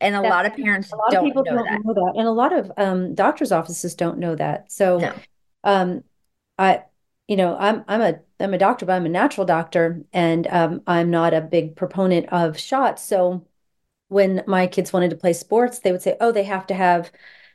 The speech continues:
Speaker 2: blah, blah, blah," or they wanna do anything at the school. I, you know, we homeschooled, but they wanna do anything like sports or play something at the school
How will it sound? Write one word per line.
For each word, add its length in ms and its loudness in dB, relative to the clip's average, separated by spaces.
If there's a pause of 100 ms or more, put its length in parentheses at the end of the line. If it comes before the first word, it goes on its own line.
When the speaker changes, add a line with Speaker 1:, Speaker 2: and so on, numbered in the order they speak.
(180)
Speaker 2:
blah, 140 2
blah, 120 0
blah," 120 0
or 80 4
they 80 2
wanna 220 -2
do 180 -4
anything 380 0
at 100 -4
the 80 2
school. 680 0
I, 280 0
you 80 0
know, 80 0
we 100 2
homeschooled, 480 -2
but 260 0
they 80 2
wanna 200 2
do 160 -2
anything 400 0
like 160 -2
sports 400 -2
or 80 -2
play 180 -4
something 400 2
at 140 0
the 60 0
school 460 0